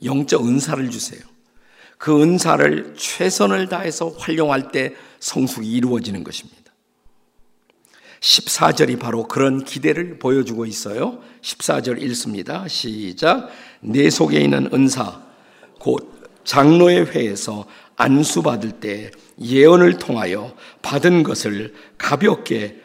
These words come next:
여기지 말라." 우리는 이 말씀만 가지고는 구체적으로 디모데가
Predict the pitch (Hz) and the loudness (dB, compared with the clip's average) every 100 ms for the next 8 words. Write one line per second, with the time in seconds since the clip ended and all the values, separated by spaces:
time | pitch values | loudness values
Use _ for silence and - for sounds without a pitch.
0 | _ 110 123 120 123 120 117 87 80 78 | _ -2 0 -2 -4 -6 -6 -6 -8 -10
1 | - - _ _ _ _ _ _ _ _ | -16 -20 _ _ _ _ _ _ _ _
2 | _ _ _ _ _ - _ - - - | _ _ _ _ _ -20 _ -20 -20 -4
3 | 139 135 123 123 139 135 131 147 127 127 | 0 0 0 2 2 2 0 -2 -4 -4
4 | 113 104 101 113 160 120 - 123 120 135 | -8 -8 -10 -4 -2 -2 -6 -8 -4 -2
5 | 120 110 - 123 131 127 117 | -2 -6 -6 -4 -2 -4 -6